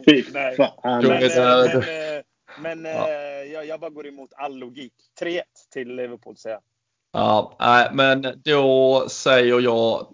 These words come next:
Speaker 3: eh, tyvärr att, eh, för vår del, det blir, eh, två två,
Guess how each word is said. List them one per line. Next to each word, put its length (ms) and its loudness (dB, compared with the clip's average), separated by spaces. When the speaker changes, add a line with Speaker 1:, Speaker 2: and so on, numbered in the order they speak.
Speaker 3:
eh, 840 2
tyvärr 520 4
att, 320 -6
eh, 600 2
för 100 -2
vår 200 2
del, 280 2
det 120 -2
blir, 300 2
eh, 40 2
två 180 8
två, 540 2